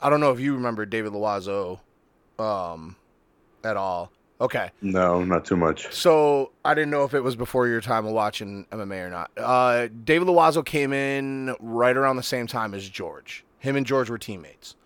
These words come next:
Speaker 1: David was the one eighty-five pounder, and there, David Loiseau was supposed to be, like, the man at one eighty-five.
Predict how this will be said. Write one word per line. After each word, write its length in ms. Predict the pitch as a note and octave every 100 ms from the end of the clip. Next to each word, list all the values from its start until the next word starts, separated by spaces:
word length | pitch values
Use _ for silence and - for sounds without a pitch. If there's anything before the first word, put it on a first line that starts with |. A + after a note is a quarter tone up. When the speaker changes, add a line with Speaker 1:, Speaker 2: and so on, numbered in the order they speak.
| _ _ - _ - F#2+
Speaker 1:
David 520 | B2+ D3+ D#3+ D#3 C#3+ -
was 360 | C#3 C#3 C3
the 100 | A2+
one 220 | B2 C3 C3
eighty-five 560 | B2 A#2+ - A#2 A2
pounder, 540 | - G#2+ G2 F2+ E2+ G#2 _ _ _ _ _
and 760 | A#2+ A2 G#2+ G#2 G2+ G2+ F#2+ - G#2
there, 320 | A2+ A2 F#2+
David 320 | G2+ C#3 C#3
Loiseau 400 | C#3 C3+ C3+ B2+
was 120 | A#2
supposed 420 | - C3+ B2 -
to 100 | B2
be, 560 | G#2 - B2+ B2+ A#2+ A#2
like, 480 | G#2+ G2+ G2+ G#2+ G2
the 260 | B2+ B2+
man 360 | B2 A#2+ A2+ A2
at 120 | F#2
one 160 | G#2 G#2
eighty-five. 540 | G2 F#2+ - F2 -